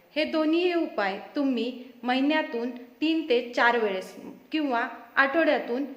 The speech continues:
दोन वेळेस करू शकता आणि तुमच्या स्किन टोनमध्ये तुम्हाला फरक नक्की जाणवेल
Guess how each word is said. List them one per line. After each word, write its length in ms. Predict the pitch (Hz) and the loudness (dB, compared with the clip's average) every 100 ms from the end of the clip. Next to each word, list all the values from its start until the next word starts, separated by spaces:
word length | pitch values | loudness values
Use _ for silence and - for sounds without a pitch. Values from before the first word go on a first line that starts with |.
| - | -14
दोन 300 | 208 277 294 | 4 6 6
वेळेस 440 | 269 214 247 - - - | 6 2 -2 -6 -12 -4
करू 200 | 233 220 | -2 0
शकता 440 | 214 208 196 - 180 - - _ _ _ _ - - | -4 -8 -8 -8 -8 -10 -20 _ _ _ _ -20 -4
आणि 280 | 247 285 254 277 277 | 0 2 0 -2 -2
तुमच्या 360 | 277 277 320 320 | -2 2 2 0
स्किन 420 | - - 285 285 | -8 -2 0 2
टोनमध्ये 540 | 285 294 294 285 208 269 - 226 | 2 2 2 0 -2 -6 -8 -8
तुम्हाला 420 | 226 220 202 311 - - - | -4 -2 -2 -6 -10 -18 -6
फरक 340 | 233 240 247 | -2 -2 -2
नक्की 380 | 247 240 240 254 | -4 -4 -4 -4
जाणवेल 420 | 220 202 185 185 | 0 -2 -2 -8